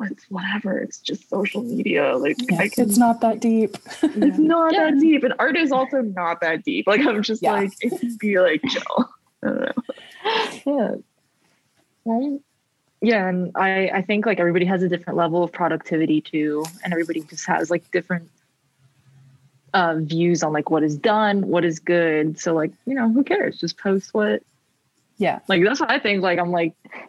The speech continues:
Speaker 3: it's cool to see you posting, like, little reels to your work. Like,
Speaker 1: <laughs>
Speaker 3: it's, it doesn't, it doesn't take itself so seriously, where it's like, this is,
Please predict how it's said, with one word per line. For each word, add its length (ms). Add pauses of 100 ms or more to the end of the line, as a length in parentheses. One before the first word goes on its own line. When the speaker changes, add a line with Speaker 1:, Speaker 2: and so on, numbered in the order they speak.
Speaker 3:
it's 180
cool 220
to 60
see 180
you 200
posting, 420
like, 200
little 280
reels 440
to 120
your 180
work. 240 (200)
Like, 160
Speaker 1:
<laughs> 1120
Speaker 3:
it's, 280 (260)
it 140
doesn't, 260
it 260
doesn't 360 (120)
take 320
itself 440
so 360
seriously, 960
where 180
it's 200
like, 420 (140)
this 240
is, 360